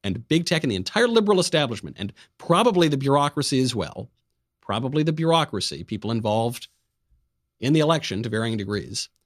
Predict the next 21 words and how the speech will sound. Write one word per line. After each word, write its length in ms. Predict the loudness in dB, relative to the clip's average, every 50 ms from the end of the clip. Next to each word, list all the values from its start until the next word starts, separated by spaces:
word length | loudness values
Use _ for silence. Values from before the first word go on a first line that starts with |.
| _ _ _ _ _ _ _ _ _ 0
are 180 | 2 2 2
trying 680 | 2 -2 -6 0 0 2 2 2 2 0 0 0 0
to 100 | -2 -4
prevent 400 | -4 -2 -2 -2 -2 -2 -4 -4
Trump 260 | -6 -6 -6 -6 -6 -6
from 160 | -8 -10 -8
winning. 280 | -8 -10 -12 -14 -18 -20 -20 _ _ _ _ _ _ _ _ _ _ _
So 200 | -6 0 2 2
we're 200 | 2 4 2 2
up 120 | 2 0 0
against 380 | -2 -2 -2 -4 -4 -4 -6
a 40 | -6
lot. 220 | -6 -8 -10 -16 _ _ _ _ _ _ _ -6
Tomorrow 320 | -2 0 2 4 4 4
night 180 | 4 4 2 0
could 120 | -2 -2
be 140 | 2 2 4
over 280 | 4 2 2 -2 -6
in 60 | -6 -6
five 340 | -4 -2 0 0 0 0
minutes 400 | -2 -4 -4 -6 -8 -10 -12 -12